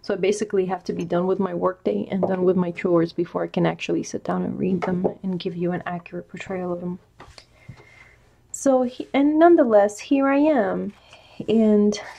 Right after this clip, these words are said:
I especially wanna thank Sue Ellen Peters. She is always so wonderful. Sue Ellen, you encourage, you encourage me so much, and, uh, you inspire me, and you're so honest with your answers and so humble.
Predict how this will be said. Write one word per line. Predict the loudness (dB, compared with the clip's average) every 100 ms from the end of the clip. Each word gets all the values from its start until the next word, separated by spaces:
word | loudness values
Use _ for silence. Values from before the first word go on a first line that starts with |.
| -20 -4
I | 2
especially | 2 2 -6 2 6 6
wanna | 6 4 2
thank | 0 -2 -2 -4
Sue | -2 0
Ellen | 2 0 0
Peters. | -2 0 0 -2 -4
She | 0 2 4
is | 2 2
always | 2 4 4 2 0
so | 2 4
wonderful. | 2 2 2 6 6 6 4 0 0 2 4 4 2 -4 _ _ _ -20 -20 -20 -18
Sue | -4 2 6
Ellen, | 6 6 6 4 4
you | 2
encourage, | 4 2 2 2 4 2 0 -2 -8 -12 -18 _ -6
you | 4 6
encourage | 6 4 4 4 6
me | 4 2
so | 2 2 4
much, | 4 6 6 4 0 -4
and, | -2 0 -2 -2
uh, | -2
you | 0 2
inspire | 2 0 -2 -2 0
me, | 0 -2
and | -4
you're | -4
so | -2 0
honest | 0 -2 -2 -4 -4
with | -4 -4
your | -6
answers | -6 -8 -4 -4 -2
and | -4
so | -6 -2 -2 0
humble. | -2 0 0 0 -2